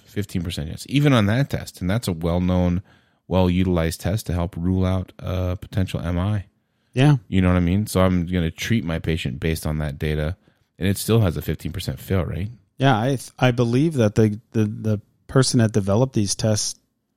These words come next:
Speaker 2: did not even want it for diagnostic testing.
Speaker 1: Oh, really?
Speaker 2: Mm-hmm.
Speaker 1: I didn't read that. That's pretty cool.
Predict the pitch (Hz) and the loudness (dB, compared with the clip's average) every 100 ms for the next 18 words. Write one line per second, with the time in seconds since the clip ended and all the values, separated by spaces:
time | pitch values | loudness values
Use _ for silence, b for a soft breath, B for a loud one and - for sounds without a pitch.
0 | _ _ _ _ - 113 117 117 117 113 | _ _ _ _ 0 4 4 4 2 2
1 | 110 110 107 - 110 107 107 113 120 107 | 2 0 -2 -4 2 2 2 0 0 -2
2 | - 135 - 87 90 - _ - 87 85 | -2 -2 -2 -6 -10 -14 _ 0 2 2
3 | 87 80 - 104 123 143 _ - 76 80 | 0 -2 -8 -2 0 -2 _ -10 -4 0
4 | 87 73 - - 76 90 | -2 -4 -10 -10 -10 -8